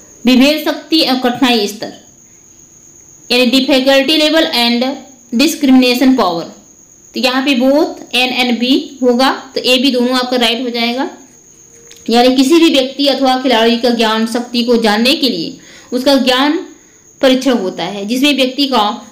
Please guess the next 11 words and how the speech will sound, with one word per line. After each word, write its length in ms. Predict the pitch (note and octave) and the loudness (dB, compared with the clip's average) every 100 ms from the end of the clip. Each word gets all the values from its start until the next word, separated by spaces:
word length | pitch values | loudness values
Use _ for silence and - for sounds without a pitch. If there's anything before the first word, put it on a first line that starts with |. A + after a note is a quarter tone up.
| - | -2
खिलाड़ी 340 | - B3+ C4 | 2 2 2
को 380 | C4+ A3+ A3 A3+ A3 | -2 -2 -4 -6 -10
ज्ञान 380 | G#3 A3+ C#4 | -2 0 0
परीक्षण 380 | D#4+ C4 B3+ D4 | 0 0 0 0
में 120 | C4+ | 2
एक 260 | A3+ A#3+ A#3+ | 2 0 0
परीक्षण 360 | A#3 A3+ C4+ B3 | 0 0 0 2
मद 300 | B3 C#4 D4 | 2 2 0
की 80 | A3+ | -2
कसौटी 460 | A3 A#3+ A#3 A#3 | 0 2 2 2
का 340 | A#3 F#3+ - | 0 -2 -4